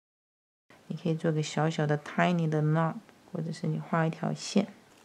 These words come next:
你可以做得很细哦。你还可以做它的 step，楼梯都要非常小啊，非常小。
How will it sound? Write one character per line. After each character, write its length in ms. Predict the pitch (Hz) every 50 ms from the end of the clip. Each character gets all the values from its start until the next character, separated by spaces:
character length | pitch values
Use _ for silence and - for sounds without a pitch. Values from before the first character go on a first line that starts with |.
| - - -
你 120 | 165 160
可 140 | 156 - 170
以 40 | 160
做 200 | - - 165 160
得 100 | 160 156
很 160 | 160 151 151
细 400 | - - - - - 175 165 160
哦。 240 | 151 151 147 156 156 160
你 120 | 156 151
还 160 | 151 160 151
可 220 | 151 151 - - 160
以 140 | 156 151 147
做 200 | - - 156 151
它 200 | 151 - 160 156
的 160 | 151 147 147
step， 340 | - - - - 160 156 - - - - - - - -
楼 200 | 160 147 151 160
梯 460 | 165 - - - 214 214 214 220 220 - _ _ _ _ _ - - -
都 120 | - 165
要 120 | 175 175 175
非 320 | - - 214 220 233 247
常 320 | 240 - - 156 151 160
小 380 | 165 160 - - - - - - -
啊， 220 | - 147 156 - -
非 80 | - 160
常 240 | 165 - - 151 160
小。 160 | - -